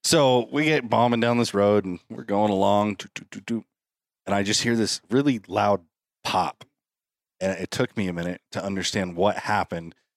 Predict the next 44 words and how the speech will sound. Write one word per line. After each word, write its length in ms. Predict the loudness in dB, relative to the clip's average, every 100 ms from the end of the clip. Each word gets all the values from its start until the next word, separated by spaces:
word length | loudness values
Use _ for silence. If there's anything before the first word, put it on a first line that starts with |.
| _ _ _ _ _
And 100 | -2
as 160 | 0 2
that, 140 | 2
it 40 | 2
was 140 | 0
like 120 | 0
a 60 | -2
cartoon, 560 | -2 -2 0 0 0 0
and, 120 | -2
like, 220 | -2 -4
all 180 | 0 2
the 80 | 2
back 220 | 0 -2 -2
window 280 | -4 0 0
of 80 |
the 60 | -2
truck 360 | -4 -6 -6 -8
just 140 | -8
started 280 | -4 -4 -4
kind 180 | -6 -6
of 60 | -4
falling 280 | -2 0 0
off 240 | -2 -2
in 120 | -8
pieces. 580 | -8 -8 -4 0 0 -2 _ _ _
Apparently, 300 | -4 -2 0
the 160 | 0 0
antenna 480 | -2 -4 -2 0 0
had 220 | -2 -2
got 240 | -2 -2 -4
knocked 320 | -2 -2 0
off 240 | 0 0 -2
and 200 | -6 -2
whipped 220 | -2 -4
the 60 | -4
back 240 | -2 -2
window, 460 | -2 0 2 2 0 _ _ _ _ _ -4
and 140 | -2
it 100 | -2
just 200 | -2 -2
shattered 500 | -2 0 0 -2 -4
that 200 | -8 -8
back 240 | -10 -12
window. 340 | -14 -10 -10